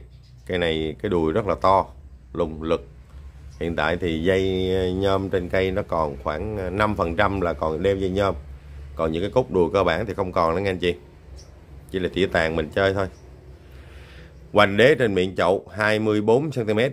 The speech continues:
hoành thân mười ba, chiều cao mười và tàn ngang là mười bốn xăng ti mét. So sánh cái, cái hộp quẹt với em. Cây nó lùn nha anh chị.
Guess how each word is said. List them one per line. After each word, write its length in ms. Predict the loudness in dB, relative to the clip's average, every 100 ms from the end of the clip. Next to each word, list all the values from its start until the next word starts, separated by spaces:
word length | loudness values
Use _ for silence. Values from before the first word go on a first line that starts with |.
| -2
hoành 180 | -4 0
thân 260 | 0 0
mười 140 | 0 2
ba, 220 | 2 2
chiều 240 | 0 -4 0
cao 260 | 0 2 0
mười 360 | 4 4 4
và 120 | 0
tàn 240 | -2 -2 0
ngang 220 | 0 0
là 120 | -2
mười 260 | -2 -2 0
bốn 300 | 0 -2 -4
xăng 140 | -4
ti 60 | -4
mét. 180 | -4 -6 _ -20 -20 -16
So 160 | -8 -4
sánh 220 | -2 -4
cái, 100 | -4 -4 -6 -6
cái 180 | -4
hộp 260 | -4 -4 -2
quẹt 140 | -4 -2
với 180 | -2 -2
em. 60 | -4 -20 -14 -6
Cây 120 | -4
nó 100 | 0
lùn 240 | 0 0
nha 140 | -2 -4
anh 100 |
chị. 120 | -4